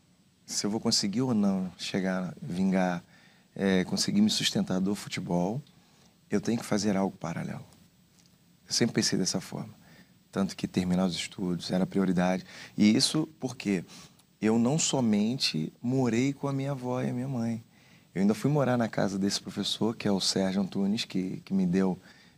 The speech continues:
me deu teto também. E depois eu passei a morar na casa da minha tia. Quem me orientou também muito, me ajudou muito com a educação.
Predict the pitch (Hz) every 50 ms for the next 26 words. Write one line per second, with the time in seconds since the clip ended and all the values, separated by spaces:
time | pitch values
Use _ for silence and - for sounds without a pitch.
0 | _ - 98 95 92 98 95 92 - 95 92 90 - - - 101 95 98 104 117
1 | - - - 127 135 139 131 - - 104 101 95 104 104 - 123 110 - - -
2 | 117 120 123 127 123 120 120 120 123 123 123 117 - 123 117 110 120 117 120 123
3 | 127 127 - - - 107 104 101 104 - - - - - - - - - - -
4 | 120 120 120 120 120 117 117 113 110 113 113 107 - - 117 - - 110 107 104
5 | 107 113 113 110 107 107 110 113 117 113 117 117 113 - 107 113 113 110 101 104
6 | 98 92 110 110 110 107 104 104 107 107 107 107 104 101 - 101 85 - 104 101
7 | 98 95 92 - - 90 - - - 82 82 76